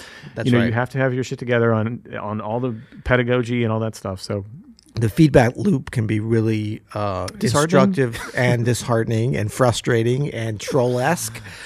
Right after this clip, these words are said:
Speaker 1: but it can be, you know, if you go, if, if you approach it with the mindset of,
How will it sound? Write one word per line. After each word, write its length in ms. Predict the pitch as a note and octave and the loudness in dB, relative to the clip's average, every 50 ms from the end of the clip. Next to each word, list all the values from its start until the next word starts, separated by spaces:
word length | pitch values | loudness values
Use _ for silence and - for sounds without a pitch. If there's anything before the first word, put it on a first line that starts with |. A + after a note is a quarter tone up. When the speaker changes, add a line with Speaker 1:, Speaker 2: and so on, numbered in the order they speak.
| - - - | -20 -10 4
Speaker 1:
but 140 | - D#3 D3 | 6 8 8
it 100 | D3 - | 8 8
can 140 | E3 D3+ D3 | 6 4 6
be, 340 | D#3 D3+ C#3+ C#3 C#3 - - | 6 6 6 6 4 2 0
you 120 | - D3 C#3+ | 0 4 4
know, 160 | C3+ B2 C3+ | 6 4 4
if 240 | - C#3 A#2+ - - | 4 2 0 0 0
you 380 | D3 C#3+ C#3 C3+ B2+ A#2+ A2 - - _ _ _ _ _ - _ _ _ _ C#3+ | 2 4 4 4 4 2 0 -4 -12 _ _ _ _ _ -20 _ _ _ _ 0
go, 300 | A#2 D#3 D#3+ F3 F3+ - - - A#2 - - - | 6 8 8 10 8 6 4 0 -10 -18 -14 -6
if, 240 | - C#3 A#2+ - | -6 -6 -6 -4
if 200 | - D3+ B2 - | -6 -6 -6 -4
you 160 | D3+ D3 D3 C3 | -4 -2 -2 -2
approach 340 | - - F3+ F3+ D#3+ - | 0 0 0 0 0 0
it 40 | E3+ | -2
with 180 | C#3+ C3+ C3 - | 0 0 -2 -2
the 80 | - | -2
mindset 800 | A#2+ A#2+ A#2+ A#2+ B2 B2 B2 A#2+ - - - B2+ A#2 A2+ G#2 - _ | -2 0 2 2 2 0 0 -2 -4 -2 0 0 0 0 -2 -6 _
of, 460 | - A#2+ A#2 A2 G#2 G#2 G2 - B2+ | -6 -4 -4 -2 -4 -4 -6 -8 -12